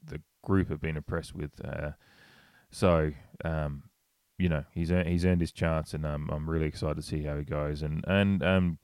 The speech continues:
r-, very, very confident he's gonna be, um, a big part of a, um, the side tonight that will, um, be a winning side, I believe. Um, so, you know, I'm with those guys in.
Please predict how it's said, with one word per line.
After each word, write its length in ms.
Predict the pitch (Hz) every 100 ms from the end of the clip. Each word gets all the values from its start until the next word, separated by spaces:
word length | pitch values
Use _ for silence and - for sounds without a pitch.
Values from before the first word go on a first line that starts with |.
| _ _
r-, 280 | 90 90 -
very, 380 | 82 85 90 90
very 240 | 80 80 78
confident 420 | 80 76 - 78
he's 140 | 80
gonna 180 | - 76
be, 300 | 76 73 71 -
um, 440 | 78 73 71 - - -
a 60 |
big 260 | 92 95 -
part 260 | 85 82 80
of 100 | 78
a, 200 | 76 - _ - - - - _ -
um, 280 | 90 85
the 60 | 82
side 340 | - 87 85
tonight 300 | - 82 80
that 160 | 71 71
will, 320 | 78 78 78 73
um, 360 | 73 73 76 - - _ -
be 120 | 90
a 60 | 87
winning 220 | 95 95
side, 400 | 80 73 73 98 - -
I 160 | 76
believe. 400 | 76 65 64 - - _ -
Um, 340 | 80 78 78
so, 340 | - 101 92 87 - - _ _ _ _ _ _ _ _ _ _ _ _ _ _
you 100 | 101
know, 180 | 90 85
I'm 360 | 92 90 82 - _ _ _ _ _ _ _ _ _ _ 101
with 200 | 104 98
those 240 | 92 92
guys 320 | - 85 85 82
in. 300 | 85 87